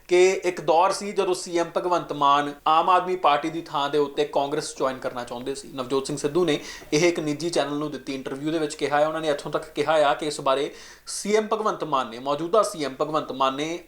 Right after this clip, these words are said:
ਆਪ ਉਹਨਾਂ ਦੇ ਨਾਲ ਗੱਲ ਕੀਤੀ ਸੀ। ਉਹਨਾਂ ਨੇ ਕਿਹਾ ਕਿ ਉਹ ਇਹ ਵੀ ਦੱਸ ਸਕਦੇ ਨੇ ਕਿ ਕਿਹੜੀ ਥਾਂ ਤੇ ਉਹਨਾਂ ਨੂੰ ਮਿਲੇ ਸੀ ਔਰ ਕਿੱਥੇ ਉਹਨਾਂ ਨੇ ਕੀ ਗੱਲ ਕੀਤੀ ਸੀ। ਖੈਰ,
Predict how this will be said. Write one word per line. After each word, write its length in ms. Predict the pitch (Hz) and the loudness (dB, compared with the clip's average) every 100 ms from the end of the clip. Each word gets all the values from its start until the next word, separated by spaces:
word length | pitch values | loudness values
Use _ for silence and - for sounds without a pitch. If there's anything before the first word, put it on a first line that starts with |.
| - | 2
ਆਪ 400 | 135 143 160 156 | 6 6 4 2
ਉਹਨਾਂ 240 | 143 156 | -2 -2
ਦੇ 80 | 156 | 0
ਨਾਲ 280 | 139 131 131 | 2 2 2
ਗੱਲ 240 | 131 123 | 2 0
ਕੀਤੀ 360 | 120 120 - 113 | -2 -14 -16 -18
ਸੀ। 160 | - - - - | -18 -20 -20 -6
ਉਹਨਾਂ 140 | 131 | -4
ਨੇ 80 | 147 | -2
ਕਿਹਾ 260 | 147 143 - - - - | 0 0 0 -6 -20 -2
ਕਿ 120 | 175 | 2
ਉਹ 240 | 190 190 165 | 4 4 4
ਇਹ 160 | 175 | 4
ਵੀ 100 | 254 | 4
ਦੱਸ 220 | 240 202 | 4 2
ਸਕਦੇ 320 | 214 202 202 196 | 2 -2 -2 -2
ਨੇ 100 | 147 - | -6 -12
ਕਿ 60 | 156 | -10
ਕਿਹੜੀ 280 | 196 190 226 | -4 -2 -4
ਥਾਂ 340 | - 156 160 | 2 4 4
ਤੇ 120 | 202 | 2
ਉਹਨਾਂ 180 | 190 190 | 2 2
ਨੂੰ 120 | 208 | 0
ਮਿਲੇ 220 | 180 170 | 2 2
ਸੀ 180 | 170 185 | 2 0
ਔਰ 120 | 196 | 0
ਕਿੱਥੇ 340 | - 196 - 208 | 0 -4 2 4
ਉਹਨਾਂ 180 | 190 170 | 4 2
ਨੇ 160 | 180 - | -4 -10
ਕੀ 200 | - 226 | -8 0
ਗੱਲ 180 | 202 135 | 2 2
ਕੀਤੀ 280 | 113 117 117 | -4 -14 -18
ਸੀ। 140 | - - - - _ _ - | -20 -20 -20 -20 _ _ -4
ਖੈਰ, 200 | 156 | -2